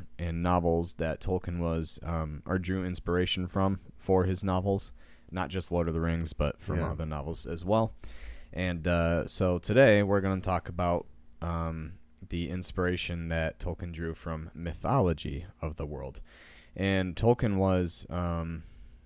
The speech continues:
Speaker 1: like me, except better. <laughs>
Speaker 2: Yes.
Speaker 1: He enjoyed, uh, reading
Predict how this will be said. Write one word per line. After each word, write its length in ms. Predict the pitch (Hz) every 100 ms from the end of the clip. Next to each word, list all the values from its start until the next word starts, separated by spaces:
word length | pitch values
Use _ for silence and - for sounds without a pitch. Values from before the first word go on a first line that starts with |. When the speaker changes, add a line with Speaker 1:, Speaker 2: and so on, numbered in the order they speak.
| - - - - -
Speaker 1:
like 280 | 95 95 -
me, 340 | 92 92 92 90
except 360 | - 98 76
better. 340 | 85 90 92 90 - -
<laughs> 100 | - - 151 - - - - - -
Speaker 2:
Yes. 200 | 123 123
Speaker 1:
He 160 | 113
enjoyed, 560 | 101 98 98 98 92 - -
uh, 360 | 92 90 87 -
reading 560 | - 92 95 87 90